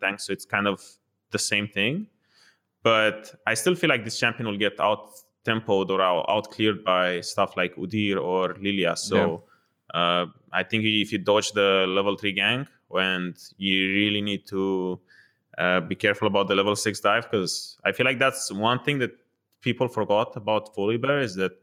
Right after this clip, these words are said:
Speaker 1: uh, his dive is quite O P just because you disable the tower and then you kinda have a free dive from a hundred to zero pretty much, you know?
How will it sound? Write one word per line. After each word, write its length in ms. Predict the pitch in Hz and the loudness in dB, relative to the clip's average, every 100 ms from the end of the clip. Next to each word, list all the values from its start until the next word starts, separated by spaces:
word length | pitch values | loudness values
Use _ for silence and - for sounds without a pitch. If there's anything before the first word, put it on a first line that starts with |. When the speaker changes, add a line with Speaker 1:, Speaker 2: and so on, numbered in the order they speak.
| _ _ _ - | _ _ _ -2
Speaker 1:
uh, 340 | 92 92 90 - _ _ _ | 2 2 0 -4 _ _ _
his 160 | 101 95 | -4 0
dive 260 | 104 104 | 2 2
is 120 | 98 - | -2 -2
quite 220 | 110 98 | 0 0
O 60 | 95 | 0
P 240 | - 95 | -2 -2
just 220 | 92 87 | -2 -6
because 400 | 85 90 85 - 95 | -8 -6 -6 -8 -8
you 60 | |
disable 380 | 92 92 98 92 | -6 -2 0 0
the 80 | 90 | -4
tower 400 | - 92 98 110 | 0 4 4 4
and 120 | 95 | 2
then 240 | 87 87 - _ - _ | -2 -6 -12 _ -20 _
you 80 | 113 | -2
kinda 180 | 123 117 | 0 2
have 140 | 113 | 2
a 60 | 107 | 0
free 160 | - 113 | 0 2
dive 240 | 101 95 | 2 2
from 140 | 98 95 | -2 -2
a 20 | |
hundred 260 | 101 95 - | 0 0 -4
to 120 | 92 | -12
zero 240 | 95 90 | -4 -4
pretty 220 | 87 90 | -4 -10
much, 240 | 87 87 - | -8 -10 -6
you 60 | 92 | -4
know? 180 | 113 | -4